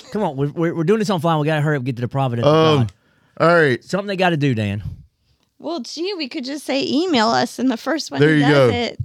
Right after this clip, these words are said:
Speaker 2: There you
Speaker 3: gets it,
Speaker 2: go.
Speaker 3: 'cause nobody does. You know who it's gonna be, though.
Speaker 1: The first one to email us?
Speaker 3: Well,
Speaker 2: First one to email us.
Speaker 3: 'cause nobody
Speaker 2: Yeah.
Speaker 3: Lisa, I should correct us because otherwise Lisa Miners is the only one who
Speaker 2: Let's do this. Email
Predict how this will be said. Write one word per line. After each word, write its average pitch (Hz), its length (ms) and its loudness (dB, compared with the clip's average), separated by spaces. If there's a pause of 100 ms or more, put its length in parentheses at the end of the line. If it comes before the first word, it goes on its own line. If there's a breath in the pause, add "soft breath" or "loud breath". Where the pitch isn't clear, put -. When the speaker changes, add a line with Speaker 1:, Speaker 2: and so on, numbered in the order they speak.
(100)
Speaker 2:
There 135 180 2
you 131 60 2
Speaker 3:
gets 120 160 6
it, 95 120 0
Speaker 2:
go. - 60 -16
Speaker 3:
'cause 254 160 -4
nobody 247 440 2
does. 254 560 -6 (400)
You 233 120 -4
know 220 140 -2
who 220 80 -6
it's 202 140 -10
gonna 208 180 -10
be, 202 180 -12
though. 196 240 -18 (140)
Speaker 1:
The 147 160 -4
first 123 320 -8
one 185 160 -2
to 170 100 -2
email 180 380 -4
us? 180 260 -10
Speaker 3:
Well, 403 220 -4
Speaker 2:
First 120 240 0
one 117 120 0
to 107 60 2
email 95 280 -2
us. 92 120 -14 (160)
Speaker 3:
'cause 294 180 -12
nobody 302 520 -4 (300)
Speaker 2:
Yeah. 98 320 -2 (340)
Speaker 3:
Lisa, - 380 -4
I 233 100 2
should 254 220 -6
correct 226 320 -6
us 208 240 -8
because 214 320 -10
otherwise 202 640 -6 (340)
Lisa 262 300 -2
Miners 208 420 0
is 202 140 -14
the 208 60 -6
only 202 180 -4
one - 120 -8
who - 60 -6
Speaker 2:
Let's 156 180 4
do 180 160 4
this. 151 240 4 (300 soft breath)
Email 151 640 4